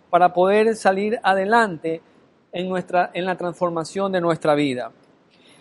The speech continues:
Y la tercera cosa que debemos de entender es que nuestra decisión de dejarnos transformar por Dios, escúcheme bien, es nuestra decisión dejarnos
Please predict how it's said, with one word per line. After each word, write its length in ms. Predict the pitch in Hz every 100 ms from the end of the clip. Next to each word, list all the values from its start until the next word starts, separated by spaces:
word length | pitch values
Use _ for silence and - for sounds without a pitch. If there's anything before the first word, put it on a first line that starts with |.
| _ -
Y 80 | 165
la 120 | 180
tercera 460 | 180 165 214 208 208
cosa 380 | 226 220 185
que 160 | 165 175
debemos 480 | 170 185 196 196 180
de 340 | 165 160 170 -
entender 720 | 160 151 147 151 170 214 185
es 140 | 170 -
que 160 | 175
nuestra 420 | 170 170 165 165
decisión 960 | 160 151 160 - - 226 233 180 190 220 _ _ _ _ _ _ -
de 180 | 165 170
dejarnos 720 | 160 180 202 214 208 202 -
transformar 840 | 175 165 170 156 160 180 190 202 - _ _
por 160 | 156 147
Dios, 540 | 147 131 120 - - -
escúcheme 420 | - 185 214 208
bien, 360 | 202 208 160 120 _ _ _ _
es 180 | 196 220
nuestra 560 | 202 240 247 226 180
decisión 920 | 175 208 202 180 - 226 214 165 160 165 _ _ _ _
dejarnos 760 | 175 170 175 180 185 190 185